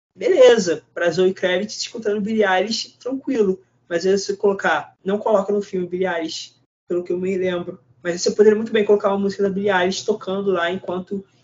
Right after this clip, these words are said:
as vacas estão sendo exploradas. É grotesco isso.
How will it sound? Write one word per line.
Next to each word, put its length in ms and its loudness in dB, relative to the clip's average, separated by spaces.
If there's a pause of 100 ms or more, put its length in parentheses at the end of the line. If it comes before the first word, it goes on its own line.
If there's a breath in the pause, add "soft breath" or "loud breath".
(120)
as 200 -2
vacas 380 -2
estão 140 -8
sendo 200 -4
exploradas. 840 -2 (360)
É 100 4
grotesco 580 0
isso. 380 -6